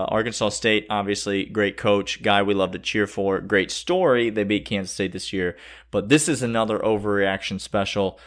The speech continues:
Uh, line has shifted becau-, in Arkansas State's favor because of that marquee win, but Tulsa's a better team. Tulsa's catching points, so you take Tulsa in a season when the road,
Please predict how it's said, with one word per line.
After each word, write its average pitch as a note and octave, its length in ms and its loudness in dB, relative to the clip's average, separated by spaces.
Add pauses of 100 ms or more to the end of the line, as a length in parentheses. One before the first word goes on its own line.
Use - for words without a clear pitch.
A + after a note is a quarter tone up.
(260)
Uh, F2+ 320 -6
line A#2 460 2
has G#2+ 180 0
shifted G#2 800 0
becau-, F#2+ 360 -2
in G#2+ 160 -2
Arkansas G2+ 440 -2
State's - 280 -4
favor G#2 340 2
because F#2+ 300 -8
of F#2+ 80 -8
that F#2 340 -4
marquee G2+ 480 -4
win, D3 420 0 (440)
but - 180 0
Tulsa's F#3+ 340 2
a A#2+ 40 -8
better G2+ 220 4
team. F3 420 -4 (440)
Tulsa's B2 360 -4
catching G#2 380 -2
points, - 540 -4
so - 160 -10
you A#2+ 80 -6
take A#2 220 -4
Tulsa - 400 -8 (460)
in G#2 100 -4
a F#2 60 -8
season F#2+ 480 -4
when F2+ 300 -4
the F2+ 100 -4
road, F#2+ 360 4